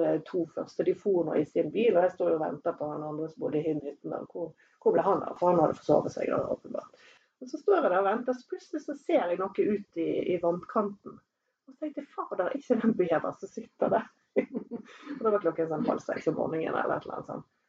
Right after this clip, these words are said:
Og så frem med kikkerten, «Jo, pokker, der sitter det en bever.» Og så prøver jeg å, så tenkte jeg, «Jeg må jo komme meg på skuddhold på den her», og så prøver jeg å kryple, eller liksom snike meg i ene retningen. Så tenkte jeg, «Nei, nå får han vind av meg, så nå må jeg en annen vei.»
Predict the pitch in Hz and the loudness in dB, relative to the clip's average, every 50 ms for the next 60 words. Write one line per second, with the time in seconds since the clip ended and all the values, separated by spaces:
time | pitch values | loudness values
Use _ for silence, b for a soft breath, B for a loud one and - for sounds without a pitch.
0 | _ _ _ - 247 254 247 277 262 - - 262 233 208 180 - - 202 202 - | _ _ _ 0 2 2 4 2 2 2 0 0 0 0 0 0 0 -2 -2 -2
1 | 147 - - 151 170 247 262 - _ 277 277 _ - - - 190 190 - - 208 | -6 -8 -10 -12 -14 -14 -14 -14 _ -18 -18 _ -10 -8 -8 -8 -6 -2 -2 -2
2 | 196 - - - - - 139 - - 139 - - - - b b b b b b | -2 -2 -6 -16 -14 -10 -6 -4 -2 -2 -2 -4 -6 -8 b b b b b b
3 | b b - 220 226 262 254 - - 226 220 220 240 226 202 170 165 156 151 151 | b b -12 -2 0 0 2 2 2 2 2 2 2 2 2 2 0 0 -2 -4
4 | 151 170 - - - - - - 160 160 151 - - - 185 175 185 196 190 190 | -6 -8 -10 -10 -8 -4 0 2 2 2 0 -4 -4 -2 -2 0 2 4 6 8
5 | 180 160 - - - 156 165 170 165 156 156 160 - - - - - - 156 147 | 6 6 6 2 -2 -2 2 2 4 4 4 2 0 -4 -4 0 2 2 2 2
6 | - - - - - - - - - - - - - - 147 - - 165 160 - | 0 -2 -2 -2 -4 -8 -10 -10 -10 -8 -8 -8 -8 -8 -10 -6 -4 -4 -4 -4
7 | - - 151 156 156 147 - - - 165 151 147 - - 180 156 143 139 - 175 | -4 -2 -2 0 -2 -2 -6 -2 0 2 2 2 0 -2 -2 -2 0 0 -2 -2
8 | 175 170 160 156 151 147 139 - - - - - - 143 135 - _ - 156 147 | -4 -4 -4 -4 -4 -4 -4 -6 -8 -14 -18 -16 -14 -16 -16 -16 _ -12 -12 -6
9 | - - 180 160 151 143 127 - b b b b b b b - 175 170 175 170 | -2 -2 0 2 2 0 0 -4 b b b b b b b 0 2 2 2 2
10 | 156 151 - - 180 156 143 143 147 - 175 165 165 180 190 202 196 - _ - | 0 0 -2 -4 -4 -4 -2 -4 -4 -4 -6 -6 -2 0 0 0 -2 -2 _ -6
11 | 185 196 196 175 160 151 _ _ - 156 151 156 160 156 151 147 - - - - | -2 0 0 0 -2 -6 _ _ -6 -6 -4 -2 0 0 -2 0 -2 -4 -4 -4
12 | - - - - - 170 156 147 139 - - 139 - - 147 147 139 143 147 - | -4 -4 -6 -8 -6 -6 -4 -2 -2 -2 -2 -2 -4 -4 -6 -6 -6 -4 -4 -4
13 | - - | -6 -6